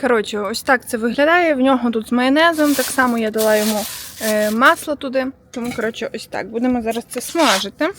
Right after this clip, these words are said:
Так виглядає вже наше ось тут багаття. Ми його почали розпалювати. Я вже казала, у нас сьогодні погода наче літо. Взагалі не відчувається холоду. Дивіться,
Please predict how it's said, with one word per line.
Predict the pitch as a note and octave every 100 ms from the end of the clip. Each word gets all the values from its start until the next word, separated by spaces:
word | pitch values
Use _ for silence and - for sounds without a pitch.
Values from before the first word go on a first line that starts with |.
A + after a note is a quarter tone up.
| - -
Так | C#4+
виглядає | B3+ B3+ B3 A3+ A3
вже | A#3 A#3+ F#3 - - -
наше | D4 D4 B3+ A#3+ A3+
ось | G#3+ -
тут | - G3+ G3+
багаття. | B3 C4+ G#3+ G3 G3 -
Ми | C4 A#3
його | A#3 A3+
почали | A#3 - A3+ G3+
розпалювати. | G#3 - G3+ F#3 G#3+ B3 D4+ - -
Я | D#4
вже | C#4 C4+
казала, | C4 D4+ D4+
у |
нас | B3+ C4+
сьогодні | C4 B3 A#3+ A#3
погода | A#3+ B3+ A#3+ A3
наче | A#3 B3 A3+
літо. | A3+ C#4+ F#4 E4
Взагалі | C4 B3+ B3+ C4+
не | B3+
відчувається | A3+ - - A#3 A3 A#3
холоду. | - D4+ D#4+ C#4+
Дивіться, | A#3 A#3 A3 -